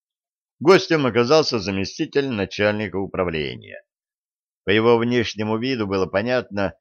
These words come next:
что он чем-то изрядно озадачен. Едва сев за стол, он сходу спросил:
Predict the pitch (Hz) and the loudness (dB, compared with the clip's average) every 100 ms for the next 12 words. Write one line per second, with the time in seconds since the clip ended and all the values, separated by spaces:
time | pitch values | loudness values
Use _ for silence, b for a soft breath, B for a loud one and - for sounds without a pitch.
0 | _ _ - 117 120 104 - 123 117 - | _ _ -4 2 2 0 -6 -4 -4 -4
1 | 104 85 104 107 98 98 101 92 120 110 | -6 -4 0 0 0 -2 -4 -2 -2 0
2 | 98 67 - 57 - _ _ _ _ _ | -2 -2 -10 -18 -20 _ _ _ _ _
3 | _ _ _ - 87 117 160 160 123 123 | _ _ _ -6 -2 4 4 4 4 2
4 | 87 85 - 120 139 107 110 123 - 101 | 2 -4 0 2 2 0 -2 -2 -4 -4
5 | 107 - 110 73 73 69 | -4 -6 -8 -6 -8 -10